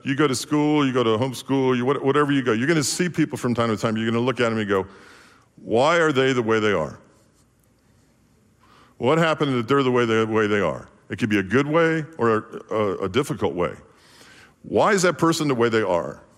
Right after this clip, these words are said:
We, I need an explanation. Help me understand that person by understanding their lot in life. They see a blind guy, they go, "What happened here? What's, why is this guy blind?"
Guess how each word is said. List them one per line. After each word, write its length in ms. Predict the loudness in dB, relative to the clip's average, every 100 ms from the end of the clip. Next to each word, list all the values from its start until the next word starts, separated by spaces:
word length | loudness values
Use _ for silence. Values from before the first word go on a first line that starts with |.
| _ -20 -4
We, 180 | -2 0
I 80 | 0
need 160 | 0
an 80 | 0
explanation. 600 | 0 -2 -2 -2 -2 -8 -4
Help 180 | -2 0
me 120 | 0
understand 480 | 2 0 2 2 2
that 120 | 0
person 320 | 0 0 0
by 140 | 0
understanding 520 | 0 0 0 0 0 0
their 120 | 0
lot 240 | 2 0
in 100 | 0
life. 300 | -4 -6 -12 _ _ _ -20 -20 _ -2
They 140 | 0
see 200 | 0 0
a 80 | -2
blind 300 | 0 0 0
guy, 180 | 0 0
they 80 | 0
go, 160 | -4
"What 340 | -6 -10 -4 0
happened 380 | 0 0 -4 -6
here? 180 | -6
What's, 280 | -2 -4 -4
why 240 | -4 0 0
is 100 | -2
this 100 | -4
guy 200 | -2 -2
blind?" 440 | -2 -2 -4 -10